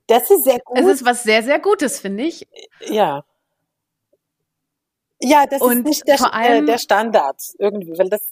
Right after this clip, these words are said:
Speaker 1: wird mir immer, immer, immer gesagt. Also, wie, weiß ich nicht, die Menschen erwarten immer diese Trennung, ne? Du bist entweder
Speaker 2: Ja,
Speaker 1: Ingenieur
Speaker 2: genau.
Speaker 1: oder du bist
Speaker 2: Aha.
Speaker 1: Geisteswissenschaftler. Du bist halt so ein,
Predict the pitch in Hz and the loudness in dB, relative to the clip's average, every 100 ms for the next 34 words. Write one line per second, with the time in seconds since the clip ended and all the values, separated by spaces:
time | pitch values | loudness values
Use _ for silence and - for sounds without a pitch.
0 | 185 208 208 _ _ 185 202 214 220 220 | -14 -12 -14 _ _ -10 -6 -4 -4 -4
1 | 214 202 214 214 196 - _ _ _ - | -2 -2 -4 -4 -4 -8 _ _ _ -6
2 | 226 220 214 - - _ - - 208 226 | 0 2 2 0 -8 _ -20 -20 -4 -2
3 | 190 247 202 - - - - - - 202 | 0 -2 -2 -8 -12 -12 -12 -12 -6 -6
4 | 202 196 190 _ _ _ _ - 247 220 | -8 -18 -20 _ _ _ _ -8 -8 -10
5 | 190 - 208 208 247 - 196 202 202 302 | -14 -14 -10 -8 -8 -10 -8 -6 -6 -10
6 | - - 202 180 180 180 - 208 190 160 | -12 -10 -6 -6 -6 -8 -4 -2 0 -4
7 | 131 - _ _ _ - 214 311 _ _ | -10 -20 _ _ _ -6 -4 -4 _ _
8 | _ _ 202 202 359 - 226 233 247 208 | _ _ -2 2 0 0 -6 -2 0 0
9 | 208 190 202 190 190 214 311 370 _ _ | 0 -4 -6 -2 4 4 4 0 _ _
10 | _ - 226 247 247 233 240 233 - - | _ -2 0 0 0 -2 -4 -8 -8 -2
11 | 208 220 - - 175 160 - 135 - - | 0 0 -6 -10 -12 -8 -4 -4 -4 -8
12 | 139 127 - _ _ - 196 190 269 269 | -6 -6 -8 _ _ -12 -8 -2 -2 -2
13 | - 196 208 208 - 214 208 - - 190 | -6 0 0 -2 -6 -8 -8 -14 -16 -12
14 | 190 | -12